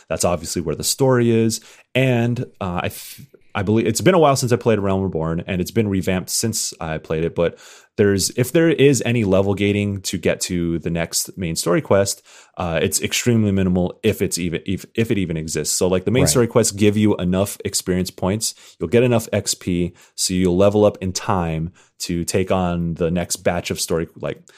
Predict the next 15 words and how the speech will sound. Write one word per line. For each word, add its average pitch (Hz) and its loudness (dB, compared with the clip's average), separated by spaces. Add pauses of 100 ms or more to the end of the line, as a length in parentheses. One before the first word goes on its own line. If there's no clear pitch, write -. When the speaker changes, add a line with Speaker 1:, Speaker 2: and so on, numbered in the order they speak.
(240)
Speaker 1:
if - -2
I'm 120 4
level 117 4
six, 110 0
sixteen, 98 -2
I 87 0
do 95 0
the 90 0
last 90 0
one 92 -2
that's 82 -4
for - -4
level 90 2
sixteen 78 -6
players. 104 2